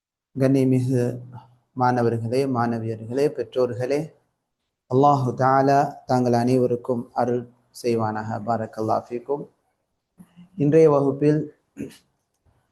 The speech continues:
நூஹ் அலைஹிஸ்ஸலாம் அவர்களை பற்றியான குர்ஆனில் இடம்பெறக்கூடிய செய்திகளில் சூரத்து ஹூதில்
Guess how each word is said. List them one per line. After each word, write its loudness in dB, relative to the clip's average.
நூஹ் 4
அலைஹிஸ்ஸலாம் 0
அவர்களை -2
பற்றியான -2
குர்ஆனில் 2
இடம்பெறக்கூடிய -2
செய்திகளில் -4
சூரத்து 2
ஹூதில் 0